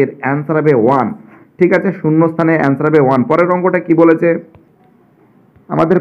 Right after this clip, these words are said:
পরের অঙ্ক বলেছে রোমান ফাইভ এর অঙ্ক, একটি নিরেট লম্ব বৃত্তাকার চোঙের তল সংখ্যা কটি হবে? তিনটে হবে। কটি হবে?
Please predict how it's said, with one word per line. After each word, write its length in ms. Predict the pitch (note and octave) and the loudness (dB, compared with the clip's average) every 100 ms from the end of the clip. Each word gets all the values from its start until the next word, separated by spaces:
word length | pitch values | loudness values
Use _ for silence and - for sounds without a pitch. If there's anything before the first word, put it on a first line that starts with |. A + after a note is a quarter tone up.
| F3+ | 2
পরের 200 | E3 E3+ | 2 4
অঙ্ক 120 | E3+ E3+ E3+ | 2 0 2
বলেছে 200 | F3 F#3 | 2 2
রোমান 260 | D#3+ D#3 D#3+ | 2 2 0
ফাইভ 140 | D#3 E3 | 0 0
এর 60 | F#3 | 0
অঙ্ক, 120 | F3+ F3+ E3 D3 | 0 2 4 2
একটি 160 | D3+ D#3+ | 0 2
নিরেট 240 | D3 D#3+ D#3 - - _ C3 | 4 2 0 -8 -20 _ 0
লম্ব 180 | C#3 D#3 E3 | 2 2 2
বৃত্তাকার 360 | E3 E3 E3+ E3 | 0 0 -2 0
চোঙের 240 | D#3 D3+ D#3 | 0 2 0
তল 120 | E3+ D3+ | 0 0
সংখ্যা 220 | E3+ E3 D#3+ | -2 -2 0
কটি 180 | D3+ D3 | 0 2
হবে? 120 | E3+ E3 E3 | 0 0 0
তিনটে 240 | D3+ B2+ | 0 0
হবে। 120 | A#2 A#2 | 0 0
কটি 160 | D3 D3 | 0 0
হবে? 120 | F3 | 0